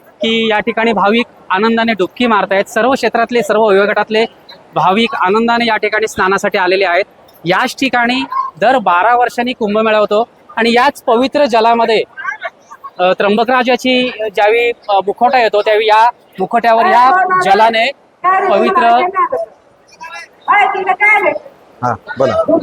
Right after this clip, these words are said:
Speaker 1: याच ठिकाणी त्र्यंबकराजांवर अभिषेक केला जातो, ते हेच तीर्थ आहे आणि या तीर्थाच्या स्नानाने अनेक विघ्न दूर होतात,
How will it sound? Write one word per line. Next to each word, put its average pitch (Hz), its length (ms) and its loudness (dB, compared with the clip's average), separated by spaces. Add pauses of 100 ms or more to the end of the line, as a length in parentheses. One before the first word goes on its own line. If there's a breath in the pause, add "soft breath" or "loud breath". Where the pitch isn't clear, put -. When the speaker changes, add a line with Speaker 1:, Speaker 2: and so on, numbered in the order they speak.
Speaker 1:
याच 370 520 2
ठिकाणी 262 480 0
त्र्यंबकराजांवर 220 1000 0 (580)
अभिषेक 240 380 0
केला 233 160 2
जातो, 214 400 2
ते 202 60 2
हेच 208 260 2
तीर्थ - 300 -4
आहे 202 280 2 (340 soft breath)
आणि 185 160 -4
या 220 140 0
तीर्थाच्या 240 480 -2
स्नानाने 220 540 0 (360)
अनेक 220 320 0
विघ्न 214 440 2
दूर 359 380 2
होतात, 427 580 2